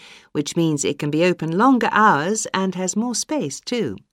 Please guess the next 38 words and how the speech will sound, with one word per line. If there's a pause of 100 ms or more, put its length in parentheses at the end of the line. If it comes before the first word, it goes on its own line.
(640)
The
shop
that
used
to
be
in
the
foyer,
which
sold
books
and
C
Ds, (340)
is
the
one
part
of
the
redevelopment
which
isn't
yet
complete. (800)
The
plan
is
to
find
new
premises
for
it
near
the
theatre,